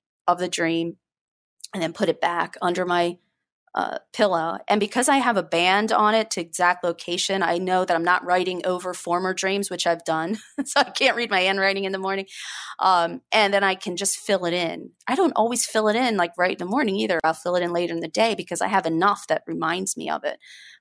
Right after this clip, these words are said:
But the more you can fill in in the morning, the better. The more detail, the better. So, I mean, my, my most powerful dreams that I use in my waking life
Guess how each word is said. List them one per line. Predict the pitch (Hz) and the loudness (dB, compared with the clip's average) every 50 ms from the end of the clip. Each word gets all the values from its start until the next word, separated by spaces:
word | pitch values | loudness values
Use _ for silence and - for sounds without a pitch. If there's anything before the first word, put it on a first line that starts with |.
| _ _ | _ _
But | - 196 196 - - | 2 4 4 4 2
the | 202 190 | 0 0
more | 185 185 214 254 | 2 2 2 4
you | 330 381 381 381 | 4 2 2 2
can | - 262 208 | -2 -4 -4
fill | - - - 202 190 190 | -4 0 0 0 2 2
in | 196 208 202 | 2 2 2
in | 180 175 | 0 0
the | 160 160 | -2 -4
morning, | 160 160 170 180 190 196 160 - 151 - - - _ _ _ _ _ _ _ _ - | -2 -2 -2 -2 -2 -2 -4 -6 -8 -12 -16 -18 _ _ _ _ _ _ _ _ 0
the | 175 165 - - _ _ | 0 0 0 -4 _ _
better. | 170 170 175 170 147 147 156 151 156 _ _ | 4 4 4 4 2 0 -2 -6 -10 _ _
The | 175 170 | 0 0
more | 170 170 180 196 226 240 226 | 0 2 2 2 4 4 2
detail, | 214 - 180 190 196 - - 160 151 156 | 0 -2 -6 -6 -6 -2 0 0 0 0
the | 165 | -2
better. | 156 - 160 170 170 165 160 160 165 | -2 2 4 4 4 4 0 0 -2
So, | - - - 165 165 165 160 165 160 - _ _ - | -2 0 2 2 4 4 4 2 0 -4 _ _ -4
I | 170 175 | -2 -2
mean, | 175 170 175 175 170 | -2 -4 -4 -2 0
my, | 175 180 180 175 - _ _ _ _ _ | 0 0 0 0 -4 _ _ _ _ _
my | 175 175 170 170 | -2 0 0 0
most | 185 180 175 170 - - - | 0 0 0 0 -2 -6 -10
powerful | - - 190 185 202 208 208 - - 202 180 | -2 2 4 6 6 4 2 0 -6 -8 -6
dreams | 170 - 165 165 165 170 180 180 - | -6 -6 -4 -2 -2 -2 -4 -2 -2
that | 170 165 | 2 2
I | 165 160 | 2 2
use | 165 170 175 175 175 175 170 - | 0 -2 -2 -2 -2 0 -2 -2
in | - 170 170 | -2 -4 -6
my | 165 160 160 | -4 -4 -6
waking | 160 170 165 190 247 - 254 196 165 160 | -4 -4 -6 -6 -2 -2 -2 -2 -2 -4
life | 156 151 156 165 196 214 - | -4 -4 -4 -4 -6 -8 -10